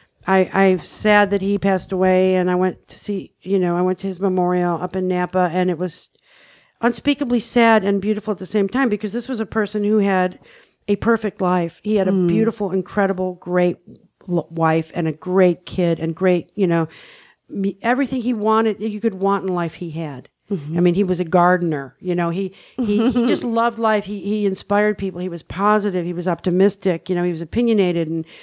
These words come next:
Speaker 1: he could be, like, really strict and stern, but God, he was a loving, caring,
Speaker 2: Mm.
Speaker 1: he helped so many people. And he
Speaker 2: Yeah.
Speaker 1: changed the world. There's a
Speaker 2: Right.
Speaker 1: person who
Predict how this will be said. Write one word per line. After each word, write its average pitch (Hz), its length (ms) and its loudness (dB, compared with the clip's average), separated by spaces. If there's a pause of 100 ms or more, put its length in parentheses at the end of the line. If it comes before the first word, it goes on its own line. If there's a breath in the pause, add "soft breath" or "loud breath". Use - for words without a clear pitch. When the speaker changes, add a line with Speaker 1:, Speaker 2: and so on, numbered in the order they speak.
(200 loud breath)
Speaker 1:
he 208 120 2
could 196 160 0
be, 190 140 4
like, 180 180 0
really 196 200 0
strict 214 420 -4
and 165 140 -6
stern, 202 420 -2
but 170 200 -8 (340 soft breath)
God, 208 240 2
he 202 100 0
was 190 100 -2
a 185 60 0
loving, 185 680 2
caring, 180 720 -4
Speaker 2:
Mm. 175 420 -6 (120)
Speaker 1:
he 196 260 -4
helped 208 300 0
so 202 600 2
many 190 300 2
people. 165 540 -10 (160)
And 185 140 -2
he 196 80 -2
Speaker 2:
Yeah. 185 140 -2
Speaker 1:
changed 240 560 0
the 170 240 0
world. 165 580 -2
There's 196 200 2
a 190 40 2
Speaker 2:
Right. 180 80 -2
Speaker 1:
person 196 240 -6
who 160 100 -8